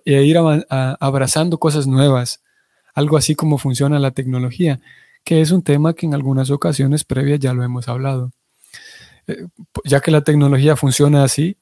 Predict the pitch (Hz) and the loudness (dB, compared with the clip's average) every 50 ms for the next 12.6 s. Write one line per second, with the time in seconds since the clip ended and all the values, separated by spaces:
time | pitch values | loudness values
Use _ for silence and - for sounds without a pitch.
0 | _ _ - - 139 147 147 139 - 143 139 135 135 139 139 135 139 135 139 143 | _ _ -2 2 4 4 4 2 2 2 2 4 4 4 2 2 2 2 2 2
1 | 147 143 143 139 139 135 143 139 123 - 139 135 - - 131 131 127 123 - 123 | 2 4 4 2 2 2 0 -2 0 -2 -2 -2 -2 -4 -4 -4 -4 -4 -4 -4
2 | 123 135 151 175 - _ _ _ _ _ _ _ _ _ _ _ _ _ _ _ | -2 -2 -4 -4 -6 _ _ _ _ _ _ _ _ _ _ _ _ _ _ _
3 | _ _ - 170 139 147 160 156 185 202 - - 185 175 165 156 147 - 151 143 | _ _ -4 -2 -2 -2 0 0 -2 -2 0 2 2 4 4 2 2 0 0 -2
4 | 139 139 135 139 156 175 160 143 - 147 143 143 147 147 139 143 143 143 139 - | 0 0 0 0 0 0 0 0 -2 -2 -2 0 0 0 0 0 0 0 -2 -2
5 | 139 131 - - - 131 127 151 170 185 - _ _ _ _ _ _ _ _ _ | -6 -6 -6 -6 -6 -6 -6 -6 -8 -10 -12 _ _ _ _ _ _ _ _ _
6 | _ _ - _ _ _ _ _ _ _ _ - 175 139 139 - 139 127 123 127 | _ _ -20 _ _ _ _ _ _ _ _ -8 -6 -4 -4 -2 -4 -4 -4 -4
7 | 127 131 139 - _ _ _ _ _ _ _ - 131 127 135 143 147 135 - 131 | -6 -6 -8 -12 _ _ _ _ _ _ _ 0 2 2 4 4 2 2 0 -2
8 | 123 - 143 139 143 - 156 143 135 127 120 139 151 151 147 143 - 127 117 117 | -2 0 0 0 0 0 0 0 0 2 2 2 2 2 2 0 -2 -2 -2 0
9 | 123 131 135 127 113 110 107 - _ _ _ _ _ _ _ _ _ _ _ _ | 0 0 0 0 -2 -6 -10 -14 _ _ _ _ _ _ _ _ _ _ _ _
10 | - - 147 123 120 131 151 160 156 151 135 131 127 123 - - - - - 156 | -10 -4 -2 0 2 4 4 4 4 4 2 2 0 -2 -4 -8 -8 -2 0 2
11 | 151 156 151 143 139 139 135 127 131 127 123 123 123 123 123 120 120 127 131 135 | 2 4 4 2 2 2 0 0 -2 -4 -2 -2 -2 -2 -2 0 0 2 2 2
12 | 139 - 143 131 123 120 123 135 139 135 131 127 | 0 0 -2 -4 -2 0 0 0 0 0 -2 -6